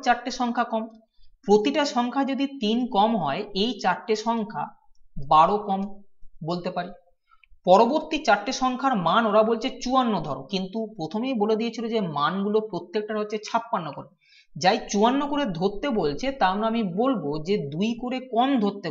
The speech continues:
বলছে এই চারটে সংখ্যার ক্ষেত্রে। তাহলে প্রতিটা সংখ্যা যদি দুই করে কম ধরতে বলে, এই চারটে সংখ্যার জন্য ওরা বলছে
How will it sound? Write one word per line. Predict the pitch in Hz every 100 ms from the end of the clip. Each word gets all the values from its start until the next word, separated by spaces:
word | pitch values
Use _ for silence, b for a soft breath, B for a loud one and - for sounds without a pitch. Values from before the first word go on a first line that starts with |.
| 139
বলছে | 139 - 269 - 247
এই | 269 226
চারটে | 202 - 208 165
সংখ্যার | 156 156 143
ক্ষেত্রে। | - 131 - - - - B B -
তাহলে | 214 269 277
প্রতিটা | 185 180 247 262 247
সংখ্যা | 233 233 240
যদি | 226 233 185
দুই | 156 190 202
করে | 214 214 208
কম | 160 196 190
ধরতে | 190 - 165
বলে, | 139 214 - 175
এই | 202 175
চারটে | 160 - - 175
সংখ্যার | 165 190 180 196
জন্য | 208 165
ওরা | 156 185 170
বলছে | 147 139